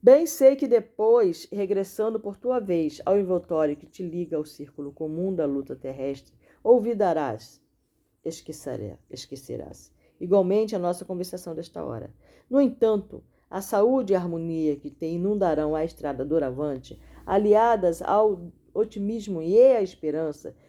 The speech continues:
que persistirão em teu espírito por recordações indeléveis e vagas desse instante divino, não te deixarão esquecer de tudo. Às vezes tu acorda assim, como se tivesse, sei lá.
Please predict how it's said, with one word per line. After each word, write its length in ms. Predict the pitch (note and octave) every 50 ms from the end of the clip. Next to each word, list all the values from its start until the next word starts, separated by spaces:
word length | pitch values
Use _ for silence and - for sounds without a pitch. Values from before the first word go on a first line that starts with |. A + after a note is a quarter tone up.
| _ _ _
que 100 | G#3 G#3
persistirão 640 | - G#3+ G#3 G#3 G3 F3 - - G3 F#3 G3+ G#3+ G#3
em 20 |
teu 140 | G3+ G3+ F3+
espírito 500 | F3+ F3+ - - - G3 F3+ - - E3
por 180 | - _ F3+ F3+
recordações 920 | F#3+ F#3 F#3 - E3+ F3+ D#3+ D#3+ D#3 D#3 - D3 D3 D3+ C#3+ C#3 - _ -
indeléveis 920 | G#3 A3 G3 F#3 E3+ F3 F#3 F#3 E3+ C#3+ D3 C3+ B2+ B2+ - - - _ _ _ _ _ _
e 80 | - D#3
vagas 520 | C#3+ C3+ F3 F#3 F#3+ F#3 D#3+ D3 D3+ C#3+
desse 280 | C#3 D3 C#3+ C#3+ - B2
instante 540 | C3 B2+ - - - D3 C#3+ C3+ - C3+ B2
divino, 480 | A#2+ B2 A#2+ C3+ D#3 D#3+ D3+ C3 C3 - - - _ _ -
não 140 | A3 A#3+
te 100 | A#3+ -
deixarão 500 | A3+ G#3+ A3 A3 - G#3 F#3+ F3+ F3+ F3+
esquecer 440 | F#3+ F#3+ - - G3 F#3+ - F3 F3+
de 140 | F3 F#3 F#3
tudo. 360 | F#3 _ E3 - D3+ D3 - - _ _ _ _ _ _ _ _ _ _ _ _ _ _ _ _ _ _ _ _ _ _ _ _ _
Às 120 | - E3+ F3+
vezes 180 | G3+ G3+ G3
tu 80 | - F3+
acorda 300 | F3+ - D#3+ E3 D3+ D3
assim, 320 | D3+ - - F3+ D#3+ C#3 - _ _ _ _ _ - _ _ _ _ _ _ _ _ _ _ _ _ _ _ _ _ _ _ _ _ _ _
como 120 | D3 C#3+
se 140 | D3+ - -
tivesse, 580 | - - C3 C3 C#3 C3+ C3+ - - - - C2 - - - - - _ _
sei 140 | _ - A#3
lá. 280 | A3+ F3 C3+ B2+ C3